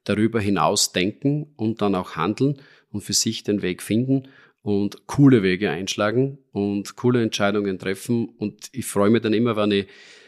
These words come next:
Schülerinnen und Schüler, die vor einigen Jahren gehabt haben und dann mir da eine Geschichte erzählen, was sie jetzt da machen, zu Hause, was sie im Betrieb umsetzen, was für Ideen das haben, wie, und welche, welche Freude und was für Strahlen aus den Augen das dann kommt,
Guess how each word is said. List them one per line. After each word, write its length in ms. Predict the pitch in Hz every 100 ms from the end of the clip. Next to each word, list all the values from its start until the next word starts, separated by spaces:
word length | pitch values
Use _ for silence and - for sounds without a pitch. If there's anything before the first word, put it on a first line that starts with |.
| _ _ _ -
Schülerinnen 440 | - 151 147 131
und 100 | 123
Schüler, 240 | 135 151
die 140 | 131 117
vor 140 | 113
einigen 280 | 80 120 117
Jahren 200 | 113 113
gehabt 260 | - 127 139
haben 140 | 127
und 120 | 113
dann 120 | 110
mir 80 | 113
da 160 | 110 107
eine 160 | 107
Geschichte 420 | 107 101 135 - 120
erzählen, 500 | 110 - 110 120 -
was 240 | 104 104
sie 100 | -
jetzt 280 | 101 101 -
da 40 | 101
machen, 500 | 98 120 - 117 104
zu 200 | - 90
Hause, 300 | 120 113 104
was 140 | 104
sie 80 | 113
im 80 | 104
Betrieb 380 | 104 110 113
umsetzen, 680 | - 123 127 110 - - 110 - -
was 200 | - 107
für 100 | -
Ideen 320 | 110 104 95 120
das 280 | 120 -
haben, 280 | 113 110 110 -
wie, 560 | 101 113 113 110 - -
und 120 | 113
welche, 400 | 110 110 120 110 - _ _ -
welche 260 | 117 104 107
Freude 640 | - - 101 147 135 104
und 100 | 98
was 160 | 104 -
für 120 | 113
Strahlen 480 | - - 82 113 120
aus 80 |
den 160 | - 110
Augen 260 | 85 113 117
das 180 | 101
dann 140 | - 101
kommt, 280 | - 120